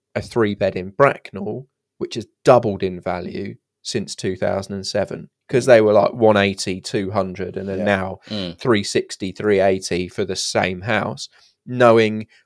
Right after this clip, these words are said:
Speaker 1: I can see historical growth,
Speaker 3: Yeah.
Speaker 2: Yeah.
Speaker 1: um, than I would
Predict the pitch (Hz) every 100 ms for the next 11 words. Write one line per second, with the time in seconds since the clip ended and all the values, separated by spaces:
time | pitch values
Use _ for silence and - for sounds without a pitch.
0 | _ _ - 120 117 - 110 - - 117
1 | 110 104 127 113 - - 139 113 107 -
2 | 104 95 117 104 90 131 107 87 101 92
3 | - _ - 107 107 107 123 117 113 110
4 | 107 104 107 101